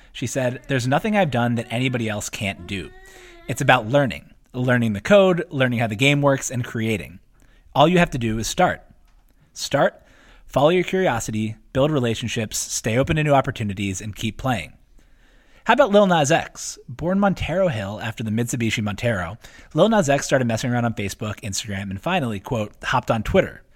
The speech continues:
where I really was a master. That was the first place I could go viral." He started making music in his closet,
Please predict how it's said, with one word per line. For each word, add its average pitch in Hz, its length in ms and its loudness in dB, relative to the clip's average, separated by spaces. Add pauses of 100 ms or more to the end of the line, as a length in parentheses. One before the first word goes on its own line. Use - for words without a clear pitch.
(120)
where 113 140 -2
I 110 80 0
really 123 320 2
was 123 240 2
a 117 60 -2
master. 113 520 -4 (420)
That 131 100 -2
was 135 100 0
the 131 80 -2
first 139 300 -4
place 104 320 -4
I 117 100 -8
could 101 140 -10
go 95 100 -6
viral." 98 380 -4 (960)
He 120 80 -2
started 202 260 0
making 175 220 0
music 113 240 -2
in 107 80 -4
his 98 100 -6
closet, 87 400 -8